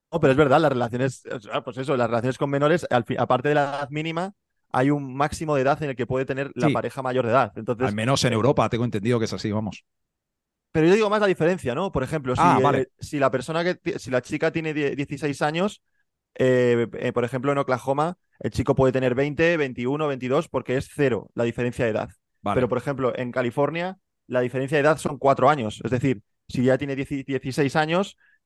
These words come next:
Speaker 1: la edad mínima del chico para poder tener relaciones sexuales con la chica son veinte años.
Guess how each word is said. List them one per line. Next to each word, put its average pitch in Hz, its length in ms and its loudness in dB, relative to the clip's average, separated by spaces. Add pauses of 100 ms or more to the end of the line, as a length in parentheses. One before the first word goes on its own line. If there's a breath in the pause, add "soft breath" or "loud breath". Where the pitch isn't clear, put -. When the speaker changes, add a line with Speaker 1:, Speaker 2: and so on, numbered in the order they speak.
Speaker 1:
la 123 120 4
edad 127 200 6 (140)
mínima 151 580 2
del 135 140 4
chico 139 300 2
para 123 200 4
poder 127 280 2
tener 135 180 -4
relaciones 131 260 -2
sexuales 127 320 -4
con 127 100 -8
la 123 60 -2
chica - 240 -4
son 127 220 -4
veinte 127 260 -2
años. 123 380 -4